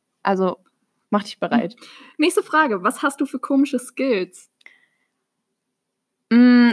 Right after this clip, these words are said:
Speaker 1: ich habe einen sehr komischen Skill. Den kennen nicht viele, äh, aber, ähm, ich kann meinen Daumen an... Äh, an meine Hand ranmachen. Soll ich's kurz zeigen?
Speaker 2: Gerne.
Speaker 1: So.
Speaker 2: Ah,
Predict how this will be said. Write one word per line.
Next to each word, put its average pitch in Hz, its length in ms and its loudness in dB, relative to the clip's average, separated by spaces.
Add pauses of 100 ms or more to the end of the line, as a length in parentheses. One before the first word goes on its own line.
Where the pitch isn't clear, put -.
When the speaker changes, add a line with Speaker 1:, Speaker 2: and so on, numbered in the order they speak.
(160)
Speaker 1:
ich 214 140 -2
habe 226 140 2
einen 220 100 0
sehr 220 120 0
komischen 190 400 -4
Skill. 160 440 -4
Den 214 100 -2
kennen 302 220 -4
nicht - 200 0
viele, 208 600 0
äh, - 180 -2 (220)
aber, 190 560 2
ähm, 175 340 -4 (840)
ich 190 180 -6
kann 196 300 -2
meinen 185 240 0
Daumen 185 360 2 (480)
an... 202 380 -2
Äh, 180 520 -8 (480)
an 185 180 -4
meine 170 320 -6
Hand 453 320 -6
ranmachen. 160 500 -6
Soll 175 140 -12
ich's - 100 -20
kurz - 260 -20
zeigen? - 220 -14 (160)
Speaker 2:
Gerne. 254 320 -6
Speaker 1:
So. - 420 -4 (720)
Speaker 2:
Ah, 277 80 -12